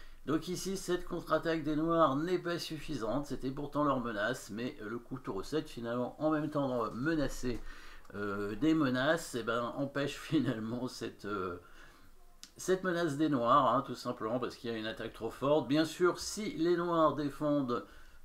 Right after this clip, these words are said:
peut-être c'est le coup, euh, peut-être le meilleur, hein, le coup avec tour G huit, le coup simple pour protéger, eh ben, les blancs n'ont plus qu'à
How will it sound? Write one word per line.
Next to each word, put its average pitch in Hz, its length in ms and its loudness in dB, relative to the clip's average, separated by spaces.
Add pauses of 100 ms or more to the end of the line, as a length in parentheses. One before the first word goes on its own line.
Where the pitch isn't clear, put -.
peut-être 139 440 0
c'est 135 160 0
le 131 160 4
coup, 139 440 0
euh, 110 40 0
peut-être 127 340 -4
le 135 80 0
meilleur, 117 360 0
hein, 107 120 2
le 110 140 -2
coup 135 260 -6
avec 104 300 -8
tour 107 200 -6
G 98 140 -8
huit, 95 480 -10
le 92 80 -8
coup 98 180 -16
simple - 440 -6
pour 90 120 -14
protéger, 92 720 -8
eh 98 60 -10
ben, 92 280 -8
les 92 140 -10
blancs 95 300 -8
n'ont 104 140 -10
plus 156 200 -8
qu'à - 360 -4